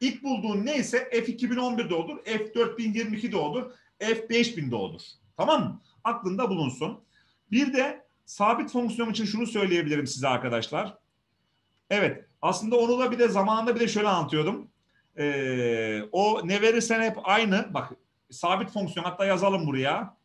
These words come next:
Bak, sabit fonksiyon şu demekti. Ne verirsen,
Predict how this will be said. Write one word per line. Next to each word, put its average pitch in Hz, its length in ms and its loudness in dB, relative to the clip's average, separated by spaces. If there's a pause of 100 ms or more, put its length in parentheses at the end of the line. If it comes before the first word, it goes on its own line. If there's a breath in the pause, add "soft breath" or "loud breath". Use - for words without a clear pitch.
(340)
Bak, - 160 -6 (100)
sabit 147 440 -6
fonksiyon 127 520 -6
şu 156 180 -4
demekti. 139 640 -4 (720)
Ne 202 280 2
verirsen, 214 920 2